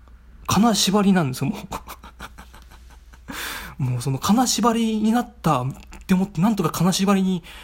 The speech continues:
こう、から覚めたって思ったら、その覚めたのも夢でまた金縛りみたいな。<laughs> そういう。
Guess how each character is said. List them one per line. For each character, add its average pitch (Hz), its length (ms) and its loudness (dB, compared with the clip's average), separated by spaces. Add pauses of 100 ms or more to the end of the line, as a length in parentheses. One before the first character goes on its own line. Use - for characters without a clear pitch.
(340)
こ 143 680 0
う、 - 240 -20
か 170 120 -4
ら 165 180 -2 (220)
覚 - 180 0
め 214 140 4
た 131 260 0
っ 127 100 -10 (360)
て 160 80 2
思 160 100 4
っ 160 40 0
た 143 100 0
ら、 - 20 -2
そ - 140 -2
の 151 40 0
覚 - 180 0
め 202 100 2
た 160 120 0
の 165 120 2
も 147 100 2
夢 139 240 0
で 135 80 0
ま 127 120 -2
た 156 100 -6
金 156 200 0
縛 139 220 0
り 131 80 -2
み 131 80 -4
た 175 140 -2
い - 80 -4
な。 165 340 -6
<laughs> 196 180 -6
そ - 160 -12
う - 1040 -12
い - 20 -4
う。 202 40 -12